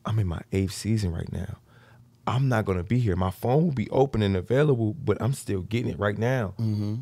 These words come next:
Speaker 1: I'm giving your son, your daughter the same workout, same regimen, or breaking it down in certain avenues I'm still doing now myself. I did mine at six A M this morning, ten A M, ten A M this morning, or I did it before we did this workout, or I gotta do after we did this workout.
Speaker 2: Mm-hmm.
Speaker 1: I'm giving them the same thing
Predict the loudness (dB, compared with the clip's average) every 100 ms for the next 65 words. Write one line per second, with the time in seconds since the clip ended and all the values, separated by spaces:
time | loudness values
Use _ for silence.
0 | -2 -2 0 2 4 4 4 2 -6 -20
1 | -14 -8 0 4 4 4 0 -4 -2 2
2 | 6 6 4 0 -2 -4 0 0 2 2
3 | 0 -2 -2 0 2 4 4 4 2 0
4 | 0 0 2 4 4 2 2 2 2 2
5 | 2 2 2 2 2 2 0 0 0 0
6 | 2 2 0 0 -4 -2 -2 0 -2 -2
7 | -2 -2 -2 -4 -6 -4 -2 0 -2 0
8 | 0 -2 -2 0 0 -2 0 2 4 2
9 | 0 -2 -2 -2 -6 -16 -4 -2 0 0
10 | -2 0 0 0 -2 -4 -2 -2 0 -2
11 | -2 -2 -2 -2 -2 -2 -4 -4 -6 -6
12 | -6 -4 -6 -6 -8 -6 -2 0 0 -2
13 | -4 -6 -2 2 4 2 0 0 0